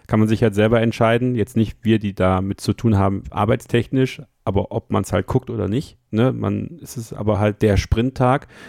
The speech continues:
Ähm, das mit dem einen Training ist natürlich immer so eine Sache. Ähm, einerseits sagen wir, ja,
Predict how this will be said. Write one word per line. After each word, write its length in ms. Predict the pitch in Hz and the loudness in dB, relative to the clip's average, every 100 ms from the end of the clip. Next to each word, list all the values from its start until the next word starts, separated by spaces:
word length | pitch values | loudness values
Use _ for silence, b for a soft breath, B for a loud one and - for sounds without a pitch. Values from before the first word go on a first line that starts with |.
| B B B B B _ _ | B B B B B _ _
Ähm, 340 | - 113 113 110 | -2 2 2 2
das 200 | 113 - | 0 2
mit 120 | 120 | 2
dem 100 | 123 | 2
einen 240 | 101 120 | 2 0
Training 360 | 127 120 127 135 | 2 2 4 4
ist 140 | 123 | 2
natürlich 380 | 127 117 131 127 | 0 0 2 2
immer 180 | 123 117 | 4 4
so 60 | 113 | 4
eine 120 | 117 | 4
Sache. 340 | 110 127 - 78 _ _ - | 4 0 -4 -14 _ _ -20
Ähm, 260 | - - - | -20 -12 -4
einerseits 420 | 113 120 123 - | -2 2 2 4
sagen 300 | 113 117 117 | 4 4 2
wir, 140 | 107 | 4
ja, 400 | 104 107 123 139 | 4 4 2 0